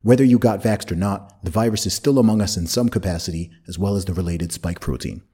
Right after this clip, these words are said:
Spike protein can cause brain fog, tissue damage, blood clots, and more. Spike Support is a detoxification powerhouse that aims to strengthen the body's natural immunity and flush out spike protein, so you can get back to that pre-covid feeling.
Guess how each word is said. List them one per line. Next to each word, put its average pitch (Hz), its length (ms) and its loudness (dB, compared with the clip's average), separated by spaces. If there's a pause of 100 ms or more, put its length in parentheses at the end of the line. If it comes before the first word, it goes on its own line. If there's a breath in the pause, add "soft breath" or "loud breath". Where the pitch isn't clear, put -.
(240 soft breath)
Spike - 320 -2
protein 143 320 2
can 104 180 -2
cause 90 220 -2
brain 110 280 0
fog, 113 440 -4
tissue 117 260 2
damage, 107 520 -2
blood 101 200 -2
clots, 98 320 -4
and 98 140 -6
more. 80 320 -6 (280 soft breath)
Spike - 280 -2
Support 120 340 2
is 87 120 -2
a 85 40 -4
detoxification 110 1000 -2
powerhouse 85 640 -4 (240 soft breath)
that 95 120 -4
aims 95 220 0
to - 80 -10
strengthen 123 400 0
the 107 80 6
body's 92 380 0
natural 107 360 -2
immunity 90 560 -2
and 92 140 -8
flush 101 260 -4
out 87 160 -4
spike 90 300 -6
protein, - 400 -8 (220)
so - 120 -2
you 110 100 4
can 104 120 -2
get 95 200 -2
back 95 200 -2
to - 100 -12
that 80 240 -8
pre-covid 92 640 -4
feeling. 55 380 -10